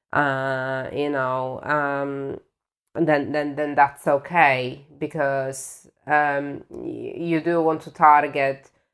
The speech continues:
you know, i-, if you're a, if you're a big provider in the area,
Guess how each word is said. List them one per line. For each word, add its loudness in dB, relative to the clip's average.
you 2
know, 8
i-, 4
if 0
you're 4
a, 8
if 0
you're 6
a 6
big -4
provider 6
in 0
the 0
area, 2